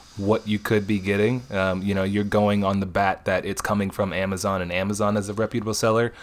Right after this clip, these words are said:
I don't know if that's what's going through some people's minds when they order these things, but it's definitely just someone who has signed up to sell their product through Amazon.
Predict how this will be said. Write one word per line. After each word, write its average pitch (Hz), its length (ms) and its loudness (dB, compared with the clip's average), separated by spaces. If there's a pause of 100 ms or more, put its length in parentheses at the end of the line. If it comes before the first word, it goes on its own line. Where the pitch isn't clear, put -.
(140)
I 104 80 4
don't 98 140 2
know 92 100 2
if - 80 -2
that's 95 240 0
what's 101 220 -4
going 101 300 0
through 104 180 -2
some 104 180 -2
people's 101 300 -6
minds 101 440 2
when 101 120 0
they 98 100 0
order 104 240 2
these 107 220 -2
things, 117 260 -2
but 110 140 -4
it's 101 100 -4
definitely 113 380 0
just 101 240 -2
someone 101 320 0
who 101 80 -2
has 95 100 -2
signed 98 420 0
up 92 240 -2 (300)
to 110 180 0
sell 95 540 2 (220)
their 101 160 0
product 92 500 2
through 98 240 -2
Amazon. 87 480 -4